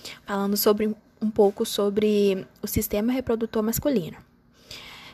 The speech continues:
É, e agora, para começar o nosso podcast, eu vou passar a palavra para a Alessandra Aquino, onde vai introduzir sobre esse sistema reprodutor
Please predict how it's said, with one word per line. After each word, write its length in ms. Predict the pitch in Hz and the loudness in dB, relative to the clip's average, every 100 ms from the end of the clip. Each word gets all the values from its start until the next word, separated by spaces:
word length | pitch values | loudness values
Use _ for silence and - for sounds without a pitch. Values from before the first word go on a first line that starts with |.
| - - | -20 -2
É, 280 | 214 208 214 | 2 2 2
e 60 | |
agora, 340 | 285 254 214 214 | -2 2 4 4
para 220 | 214 214 | 4 2
começar 600 | 214 196 190 - 175 190 - - - - | 2 0 0 0 -2 -2 -8 -20 -20 -4
o 120 | 214 | 0
nosso 480 | 196 190 185 190 - | 2 4 4 2 0
podcast, 760 | 180 175 - - 185 - - - - - - - | 2 0 0 0 0 0 2 2 0 -12 -18 -8
eu 100 | 202 | -6
vou 100 | 220 | -2
passar 280 | 226 220 | 0 2
a 40 | 214 | 2
palavra 420 | 214 196 190 196 | 2 -2 0 -2
para 340 | 196 190 190 - | -2 0 0 2
a 80 | 202 | 2
Alessandra 720 | 202 202 - 196 220 262 277 - | 2 2 0 0 4 4 2 0
Aquino, 640 | 208 - 190 180 185 294 - - - - - - - | -4 -4 -6 -4 -2 -4 -6 -20 -20 -20 -20 -8 2
onde 320 | 214 220 220 | 4 4 4
vai 380 | 214 214 196 202 - | 6 4 4 0 -2
introduzir 600 | 247 311 302 262 226 220 | 0 4 4 2 0 -2
sobre 640 | - 214 214 208 196 190 - _ | 0 2 2 2 2 2 -2 _
esse 140 | - - | -2 -2
sistema 560 | - 269 - 214 220 | -2 -4 0 0 2
reprodutor 540 | 208 208 196 190 196 | 0 0 0 2 0